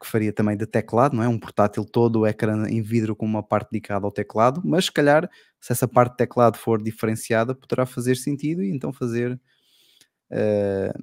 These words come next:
ali mais sucesso do que temos atualmente.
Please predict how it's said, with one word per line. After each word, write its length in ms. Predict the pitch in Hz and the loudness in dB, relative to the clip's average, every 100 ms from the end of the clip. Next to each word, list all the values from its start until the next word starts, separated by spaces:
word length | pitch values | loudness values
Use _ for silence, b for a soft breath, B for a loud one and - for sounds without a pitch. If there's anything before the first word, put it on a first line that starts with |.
| - - - - | -14 -16 -20 -6
ali 240 | 120 113 | -2 0
mais 180 | 107 104 | 0 -2
sucesso 460 | - - - - - _ - | -4 -10 -10 -12 -20 _ -12
do 140 | 104 | -12
que 380 | - 104 101 101 | -10 -8 -6 -6
temos 240 | 101 98 | -8 -8
atualmente. 480 | 104 - 101 92 92 | -8 -6 -6 -8 -12